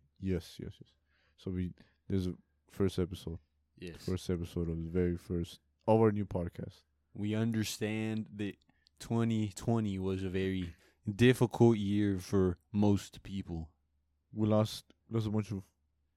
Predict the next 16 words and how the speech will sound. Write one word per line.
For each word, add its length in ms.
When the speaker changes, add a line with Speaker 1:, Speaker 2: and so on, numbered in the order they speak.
Speaker 2:
Real 420
ones. 580
Speaker 1:
influential 800
Speaker 2:
Real 520
ones. 160
Speaker 1:
icons, 560
Speaker 2:
Yes. 140
Speaker 1:
people, 380
influencers. 580
We 100
lost, 180
we 80
lost 140
a 20
bunch 240
of 80